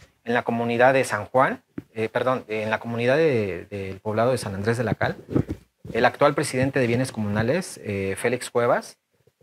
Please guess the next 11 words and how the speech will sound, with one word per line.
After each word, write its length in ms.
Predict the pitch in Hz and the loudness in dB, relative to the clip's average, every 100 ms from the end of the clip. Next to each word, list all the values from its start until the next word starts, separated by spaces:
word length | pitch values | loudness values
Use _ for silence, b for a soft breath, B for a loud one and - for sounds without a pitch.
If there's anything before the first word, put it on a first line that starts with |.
| _ | _
eh, 460 | - 104 104 101 98 | -6 -4 -2 -2 -2
cuando 300 | - 113 110 | -2 0 0
estaba 500 | 101 - - 131 135 | -4 -6 4 6 8
la 100 | 127 | 4
anterior 300 | 113 107 117 | 0 0 2
administración 680 | 123 113 104 - - - 117 | 2 0 -4 -4 -6 -2 0
de 100 | 110 | 0
Lucio 240 | 113 - - | -2 -4 0
Cuevas, 380 | 127 107 135 _ _ _ _ _ | 2 2 -4 _ _ _ _ _
él 120 | 110 | -2
estaba 600 | 131 - 117 123 123 107 | -2 0 2 4 4 2